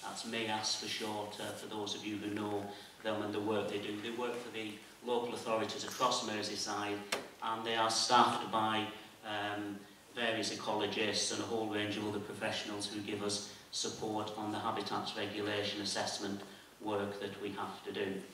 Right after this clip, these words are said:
We've also, um, got ongoing discussions with organisations like the Environment Agency over the flooding and hydrology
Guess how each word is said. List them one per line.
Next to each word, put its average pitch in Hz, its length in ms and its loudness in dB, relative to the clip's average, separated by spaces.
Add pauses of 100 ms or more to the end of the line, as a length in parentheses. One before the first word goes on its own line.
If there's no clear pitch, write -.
(1200)
We've 120 180 6
also, 135 840 6
um, 117 360 4
got 117 340 4
ongoing 120 420 8
discussions 113 920 2 (180)
with 113 120 0
organisations 110 1300 2
like 107 180 0
the 110 60 0
Environment 117 560 4
Agency 117 640 4 (380)
over 104 320 -2
the 101 180 -2
flooding 107 680 4
and 101 140 0
hydrology 104 760 0